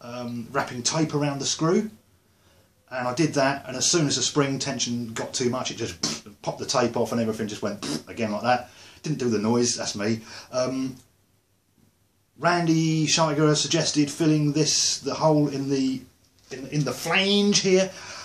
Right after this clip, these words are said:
with super glue or C A glue, and I did that, let it overnight, let it settle overnight, put the screw in the next day, and it just pinged it off again.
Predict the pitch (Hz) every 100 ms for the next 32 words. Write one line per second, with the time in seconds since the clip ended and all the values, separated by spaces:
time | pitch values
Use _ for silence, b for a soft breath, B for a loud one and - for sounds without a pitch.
0 | B 117 - 190 170 160 185 185 170 123
1 | - 170 156 160 165 170 170 165 131 131
2 | 123 170 151 143 151 143 143 139 139 147
3 | 151 147 143 139 131 - 120 123 123 123
4 | 131 131 123 - 120 - 131 123 120 117
5 | 117 117 120 117 - 120 113 113 110 107
6 | 107 107 - - - - - 104 110 104
7 | 110 110 110 107